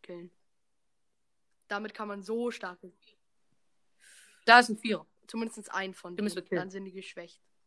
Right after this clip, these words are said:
Speaker 1: Weil wenn der
Speaker 2: Weil der Search ist full.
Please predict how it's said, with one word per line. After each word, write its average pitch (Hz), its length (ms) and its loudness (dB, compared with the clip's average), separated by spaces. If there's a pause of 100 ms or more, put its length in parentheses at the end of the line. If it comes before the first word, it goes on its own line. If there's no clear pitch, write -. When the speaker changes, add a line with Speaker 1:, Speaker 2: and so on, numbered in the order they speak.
(1500)
Speaker 1:
Weil 190 140 -10
wenn 208 180 -2
der 196 260 -4 (3000)
Speaker 2:
Weil 175 140 -2
der 175 100 2
Search 180 320 0
ist - 120 -10
full. 160 280 -6